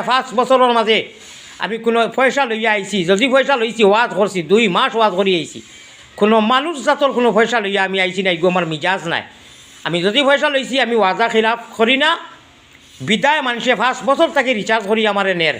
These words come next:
আমি এক কথা এক জবানোর মানুষ। তোমরা আল্লাহরে ডরাও রে, মৌতরে ডরাও। খিতা লাগি কও যে আমি পয়সা লইয়া বাকিছি আর ফলাইছি আর বাকি, ইতা কি?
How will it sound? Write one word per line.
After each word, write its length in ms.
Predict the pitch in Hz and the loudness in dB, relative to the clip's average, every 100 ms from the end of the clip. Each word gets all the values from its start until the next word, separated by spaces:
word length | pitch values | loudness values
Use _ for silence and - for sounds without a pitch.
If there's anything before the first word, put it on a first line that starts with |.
| - - - | -10 -18 -6
আমি 180 | 170 185 | -2 0
এক 160 | 202 269 - | 0 -2 -2
কথা 200 | 240 233 | -2 0
এক 160 | 214 175 | -2 0
জবানোর 360 | 185 170 170 165 | 0 0 0 -2
মানুষ। 260 | 143 127 - - - - - - | -4 -6 -10 -18 -20 -20 -20 -6
তোমরা 240 | 208 233 254 240 - - | 0 2 2 0 -6 -6
আল্লাহরে 400 | 220 254 302 311 | -6 0 0 2
ডরাও 280 | 254 233 262 | 0 0 0
রে, 100 | 262 | 0
মৌতরে 420 | 214 202 202 247 262 | -2 -4 0 2 2
ডরাও। 360 | 196 175 175 156 - | 2 4 2 0 -6
খিতা 220 | 208 277 | -2 0
লাগি 220 | 285 269 | 0 -2
কও 180 | 247 247 | 2 2
যে 100 | 220 | 2
আমি 160 | 220 208 | 0 0
পয়সা 260 | 196 208 226 | 0 2 2
লইয়া 220 | 202 190 | 2 0
বাকিছি 380 | 190 185 190 190 | 0 -2 -4 0
আর 80 | 170 | 0
ফলাইছি 380 | 147 175 175 165 | 0 -2 -2 -2
আর 100 | 165 139 | -2 -2
বাকি, 200 | 160 147 - - | -4 -6 -10 -10
ইতা 160 | 175 233 | -6 -4
কি? 160 | 220 | -4